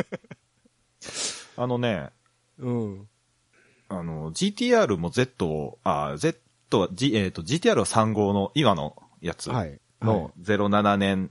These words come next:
Speaker 1: だから初期型
Speaker 2: はい。
Speaker 1: のジーティーアールと、
Speaker 2: うん。
Speaker 1: えーとね、Zの三四。
Speaker 2: はいはいはい。
Speaker 1: どっちも運転したことあるんですけど。
Speaker 2: はい、どうでした？
Speaker 1: あのね、ゼットいいぞ。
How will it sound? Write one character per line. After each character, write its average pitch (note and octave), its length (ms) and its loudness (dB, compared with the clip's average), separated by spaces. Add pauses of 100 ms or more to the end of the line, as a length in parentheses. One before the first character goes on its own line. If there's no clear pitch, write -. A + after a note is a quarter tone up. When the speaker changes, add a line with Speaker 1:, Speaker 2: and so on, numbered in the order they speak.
Speaker 1:
だ - 100 -8
か C#2+ 100 -8
ら C#2 60 -6
初 - 160 -4
期 A#2+ 140 0
型 G2 340 2 (400)
Speaker 2:
は A2 180 -4
い。 D2+ 140 -10 (220)
Speaker 1:
の D#3 120 2
ジ F#2+ 140 -2
ー - 40 -4
テ F#2+ 80 0
ィ - 20 4
ー E2 40 2
ア - 20 -2
ー C#2 40 -6
ル D2+ 60 -8
と、 A#2+ 360 0 (320)
Speaker 2:
う A2 40 -10
ん。 G#2 40 -6
Speaker 1:
え F#2 60 -6
ー E2+ 40 -8
と D#2 140 -10
ね、 C2+ 280 -8 (1000)
Z A#2+ 320 0
の D#2 80 -2
三 D#3+ 300 4
四。 C#3+ 280 -2 (360)
Speaker 2:
は B2+ 220 -2
い D#2+ 40 -8
は D2+ 80 -10
い - 100 -10
は - 100 -16
い。 - 180 -20 (320)
Speaker 1:
ど A2 80 2
っ - 20 -8
ち A2 100 -4
も G#2 80 2
運 G#2 60 2
転 G2+ 180 0
し - 40 -4
た A2+ 80 2
こ G2+ 80 2
と D#2+ 80 0
あ D#2+ 40 2
る D2+ 100 -4
ん - 20 -6
で C2+ 80 -8
す - 80 -12
け E2+ 60 -4
ど。 D#2+ 240 -4 (160)
Speaker 2:
は B2 200 0
い、 F2+ 80 -6
ど A2 120 0
う D3+ 40 0
で - 80 -8
し - 60 -14
た？ - 220 -14 (1040)
Speaker 1:
あ D#2+ 160 -6
の D2+ 100 -8
ね、 D2 220 -8 (840)
ゼ G#2 160 2
ッ E3+ 60 2
ト - 200 -2
い F#3 140 0
い D3 40 -4
ぞ。 - 240 -10